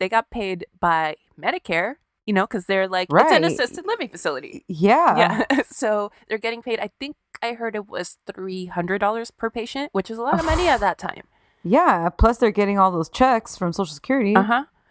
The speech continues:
Speaker 2: This is crazy.
Speaker 1: Yeah. And, you know, all they have to do for that Medicare money is, like, take their fucking blood pressure and,
Speaker 2: Yeah.
Speaker 1: like, <laughs> make
Speaker 2: Change their sheets.
Speaker 1: Yep, yep, yeah.
Speaker 2: H-, hand out their medicine.
Speaker 1: Uh-huh.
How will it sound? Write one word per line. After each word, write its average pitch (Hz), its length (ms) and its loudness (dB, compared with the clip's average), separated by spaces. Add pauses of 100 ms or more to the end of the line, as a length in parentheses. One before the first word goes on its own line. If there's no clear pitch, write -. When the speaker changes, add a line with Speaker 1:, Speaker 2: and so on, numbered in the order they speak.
(140)
Speaker 2:
This 320 140 0
is - 40 -2
crazy. 185 720 2
Speaker 1:
Yeah. 233 100 -4 (320)
And, 226 280 4
you 370 60 2
know, 269 180 4
all 240 80 6
they 262 100 0
have 277 140 2
to 247 80 -4
do 226 140 0
for 233 120 2
that 190 160 2
Medicare 190 320 -2
money 165 220 -2
is, 147 100 -6
like, 147 220 -4 (480)
take 139 200 -4
their 190 120 -2
fucking 285 400 0
blood 254 480 0
pressure 151 800 -4 (100)
and, 170 180 0
Speaker 2:
Yeah. 180 800 4
Speaker 1:
like, - 20 -20
<laughs> - 80 -6 (760)
make 185 80 2
Speaker 2:
Change 202 300 4
their 247 160 6
sheets. 277 680 4
Speaker 1:
Yep, 226 360 6
yep, 185 240 2 (140)
yeah. 165 300 0
Speaker 2:
H-, 202 60 4
hand 208 240 6
out 214 240 6
their 190 260 2
medicine. 220 800 0
Speaker 1:
Uh-huh. 180 340 0